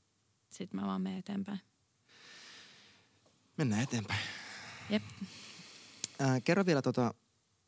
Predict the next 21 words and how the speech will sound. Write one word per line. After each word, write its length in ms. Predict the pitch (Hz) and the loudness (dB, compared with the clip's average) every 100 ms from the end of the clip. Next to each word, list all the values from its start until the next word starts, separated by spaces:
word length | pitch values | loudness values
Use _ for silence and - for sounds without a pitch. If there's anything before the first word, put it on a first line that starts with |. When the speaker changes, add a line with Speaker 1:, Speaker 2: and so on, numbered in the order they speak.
| _ _ | _ _
Speaker 2:
ää, 80 | 110 | -4
mä 380 | 113 107 101 214 | -2 -2 0 2
en 100 | 233 | 2
yhtään 280 | 254 - 135 | -2 -4 -2
tiedä, 140 | 113 | -2
kuinka 200 | 104 113 | -2 -2
pitkiä 280 | - - 90 | -2 -4 -6
näitä 200 | 87 - | -8 -4
jaksoja 280 | 92 101 90 | -4 -4 -6
pitäisi 220 | 92 92 | -6 -6
olla. 180 | 90 90 220 | -6 -2 0
<laughs> 2000 | 233 - - 226 - 214 - 202 - - 208 - 214 - - - - - - | 0 -2 2 4 6 2 2 4 4 2 0 2 0 0 0 0 0 -2 0
Mutta, 500 | 147 196 - - 120 165 _ - - _ _ _ _ - - _ _ _ 135 | 6 6 4 2 2 2 _ -20 -20 _ _ _ _ -20 -20 _ _ _ -6
ää, 220 | 143 143 | 0 2
kerro 220 | 139 320 359 | 4 4 8
vielä, 160 | 269 185 - - - - | 8 6 2 -20 -20 -18
miten 360 | - 160 202 262 | 0 4 6 6
te 100 | 160 | 6
lähestytte 640 | 160 165 - 131 - 120 - _ _ _ _ _ _ _ _ | 6 6 4 0 0 0 -2 _ _ _ _ _ _ _ _
perheenä 760 | - 156 143 113 101 98 95 87 - - _ _ _ _ _ _ _ _ _ _ _ _ - | 4 6 6 2 0 -2 -2 -4 -8 -14 _ _ _ _ _ _ _ _ _ _ _ _ 0
palvelustyötä? 560 | 101 87 - - 113 | 2 2 -2 -6 -8